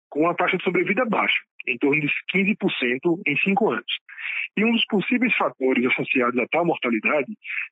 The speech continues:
se deve ao fato de o seu diagnóstico ser feito em fase avançada. Então,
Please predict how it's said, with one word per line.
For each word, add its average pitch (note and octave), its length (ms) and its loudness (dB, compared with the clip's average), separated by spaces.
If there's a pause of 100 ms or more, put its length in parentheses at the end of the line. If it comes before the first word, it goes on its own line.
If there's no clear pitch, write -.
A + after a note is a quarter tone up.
se F#3 80 0
deve G#3 220 2
ao G#3+ 100 2 (100)
fato E3+ 320 0
de F#3+ 140 2
o F#3+ 60 2
seu G3 180 2
diagnóstico F#3 600 0
ser F#3+ 140 0
feito E3+ 260 0
em F3 80 -2
fase F#3 240 2
avançada. G#3 440 0 (880)
Então, G#3 520 2